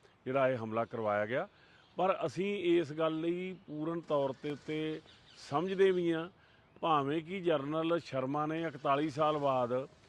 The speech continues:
ਇਸ ਗੱਲ ਦਾ ਖੁਲਾਸਾ ਕੀਤਾ, ਜਿਸ ਤੇ ਇਤਰਾਜ਼ ਵੀ ਚੁੱਕੇ ਜਾ ਰਹੇ ਨੇ ਤੇ ਸਵਾਲ ਵੀ ਨੇ। ਪਰ ਸਿੱਖਾਂ ਨੇ ਇਹ ਗੱਲ ਮੁੜ ਤੋਂ ਕਲੀਅਰ ਕਰਤੀ ਸੀ ਕਿ ਇੰਦਰਾ ਗਾਂਧੀ ਦਾ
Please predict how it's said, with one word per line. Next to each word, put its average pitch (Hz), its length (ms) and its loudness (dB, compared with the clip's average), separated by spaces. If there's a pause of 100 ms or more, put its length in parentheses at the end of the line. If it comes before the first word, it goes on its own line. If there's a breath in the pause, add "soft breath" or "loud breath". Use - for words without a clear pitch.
(120)
ਇਸ 151 200 2
ਗੱਲ 151 180 2
ਦਾ 151 120 2
ਖੁਲਾਸਾ 127 420 -2
ਕੀਤਾ, 120 460 -2 (500 loud breath)
ਜਿਸ 156 160 0
ਤੇ 190 160 0
ਇਤਰਾਜ਼ 156 380 4
ਵੀ 175 120 -4
ਚੁੱਕੇ 175 300 -4
ਜਾ 160 200 2
ਰਹੇ 156 140 0
ਨੇ 156 80 -6
ਤੇ 160 80 -4
ਸਵਾਲ 131 360 2
ਵੀ 107 120 -4
ਨੇ। 92 160 -6 (380 soft breath)
ਪਰ 190 140 2
ਸਿੱਖਾਂ 175 480 0
ਨੇ 190 480 0
ਇਹ 185 320 4
ਗੱਲ 151 380 0 (240)
ਮੁੜ 160 220 -2
ਤੋਂ 196 160 -2
ਕਲੀਅਰ 170 300 0
ਕਰਤੀ 139 360 -4
ਸੀ 135 120 -6
ਕਿ 185 160 -6
ਇੰਦਰਾ 156 340 0
ਗਾਂਧੀ 147 420 -2
ਦਾ 131 360 0